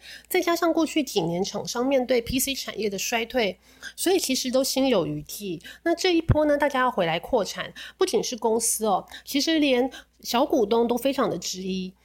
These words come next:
那我自己记得连续两年参加欣兴的股东会，都有股东呢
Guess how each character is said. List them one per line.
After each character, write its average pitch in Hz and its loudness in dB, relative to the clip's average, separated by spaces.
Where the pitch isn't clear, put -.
那 359 4
我 240 4
自 311 0
己 214 -4
记 233 -2
得 202 2
连 190 2
续 208 0
两 196 0
年 175 0
参 247 0
加 254 2
欣 277 0
兴 285 0
的 262 2
股 165 -6
东 196 -2
会， 190 0
都 349 4
有 403 4
股 220 2
东 247 4
呢 233 4